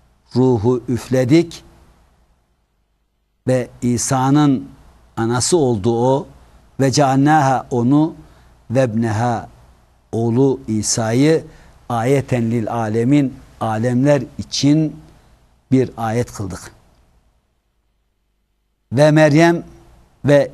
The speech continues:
İsa aleyhisselamlar Enbiya suresinde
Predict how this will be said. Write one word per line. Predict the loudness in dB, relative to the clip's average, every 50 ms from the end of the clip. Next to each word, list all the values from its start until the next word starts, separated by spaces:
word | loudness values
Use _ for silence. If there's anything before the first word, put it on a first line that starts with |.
| -2
İsa | 0 0 0 0 0 0 2 2 0 -2 -6 -12 -20 -20 -20 -20 _ _ _ _ _ _ _ _
aleyhisselamlar | -6 -6 -4 -4 -6 -6 -6 -6 -6 -4 -4 -2 -2 0 0 0 -2 -2 -4 -10 -18 -20 _ _ _ _ _ _ _ _ _ _ _ _ _ _ _ _ _ _ _ _ _ _ _ _ _ _ _ _ _ _ _ _ _ _ _ _ _ _ _ _ _ _ -6
Enbiya | -2 -2 0 2 4 4 4 4 2
suresinde | 0 -2 -2 -2 0 -2 -2 -4 -4 -2 -2 0 2 2 0 0 -2